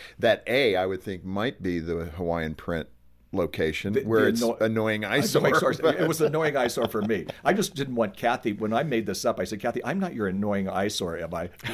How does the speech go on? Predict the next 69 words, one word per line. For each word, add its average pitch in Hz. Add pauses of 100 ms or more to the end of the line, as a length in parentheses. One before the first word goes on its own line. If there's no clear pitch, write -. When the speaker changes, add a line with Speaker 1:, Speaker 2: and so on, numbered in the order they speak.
(240)
Speaker 1:
Wow. 117
Speaker 2:
<laughs> 135
'Cause 156
I 170
didn't 143
want 117
her 127
to 85 (140)
think 107
that 90
I 98
was 101
Speaker 1:
You 143
actually 196
Speaker 2:
annoying. 127
Speaker 1:
laid 170
that 127
out 180
there. 78
Speaker 2:
I 80
Speaker 1:
That 247
Speaker 2:
just -
Speaker 1:
was 123
Speaker 2:
threw 110
it. 101
Speaker 1:
dangerous. 190
Speaker 2:
I 107
know 90
it 80
was. 80
Speaker 1:
She 80
could 78
have 127
said 92
yes. 123
Speaker 2:
No, 151
she 143
gave, 117
I 117
was 120
looking 107
for, 82
Speaker 1:
<laughs> -
Speaker 2:
I 120
was 117
looking 98
for 82
something 90
positive, 82
and 82
she 87
gave 80
it 76
to 82
me. 85 (360)
But -
in 135
terms 220
of 233
the 120
annoying 98
eyesore, 95
sometimes, 170
honestly, 117
we, 131
we 160
changed 190
our 95
backyard 95